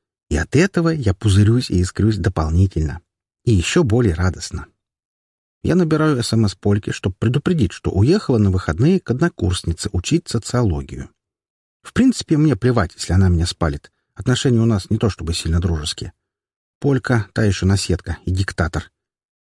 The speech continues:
Но это не отменяет того, что она моя сестра, и ближе неё у меня никого нет. А значит, нечего её дополнительно тревожить.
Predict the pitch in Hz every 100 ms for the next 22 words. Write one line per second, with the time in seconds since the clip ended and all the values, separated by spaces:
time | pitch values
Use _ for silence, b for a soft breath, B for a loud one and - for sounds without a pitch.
0 | _ _ 131 - - - 113 107 - 107
1 | 127 107 - 98 95 160 196 - - 82
2 | 117 131 127 - 160 - 98 101 - _
3 | _ _ 85 110 143 101 98 98 131 101
4 | 90 110 107 - 87 92 73 - - _
5 | _ _ _ - 82 160 - - 104 135
6 | 151 147 147 143 135 - 120 90 - 117
7 | 120 - 98 92 98 98